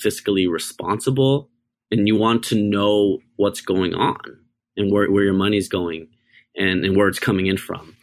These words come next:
And the big difference between corporate and, like, education and nonprofit is that corporations have sales.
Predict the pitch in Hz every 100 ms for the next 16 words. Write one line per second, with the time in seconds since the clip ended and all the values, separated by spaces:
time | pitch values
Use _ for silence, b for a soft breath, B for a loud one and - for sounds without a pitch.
0 | B 135 117 110 233 - 120 107 - 101
1 | - 135 113 90 98 95 - 98 92 -
2 | 110 - 98 98 90 - 135 120 92 92
3 | 95 - - - - 98 98 95 92 -
4 | 90 82 - - - 107 92 69 - -
5 | -